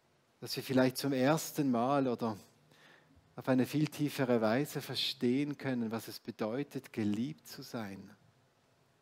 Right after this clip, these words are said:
Dass du uns segnest, wenn wir nicht wissen, warum wir arbeiten sollen, was wir überhaupt in dieser Welt tun sollen.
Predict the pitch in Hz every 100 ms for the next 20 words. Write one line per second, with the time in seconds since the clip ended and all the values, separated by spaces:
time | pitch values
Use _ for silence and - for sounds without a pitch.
0 | _ - _ - - _ _ _ _ _
1 | 131 - 131 123 - 127 151 156 131 -
2 | 127 123 120 113 95 - _ _ _ _
3 | _ _ _ _ _ _ _ _ _ _
4 | _ - 127 156 - 131 156 - 156 127
5 | 120 127 139 131 110 127 147 131 135 -
6 | 131 135 117 110 110 113 127 120 113 135
7 | - 139 123 - 110 101 - 123 131 -
8 | - 143 156 - 127 104 95 98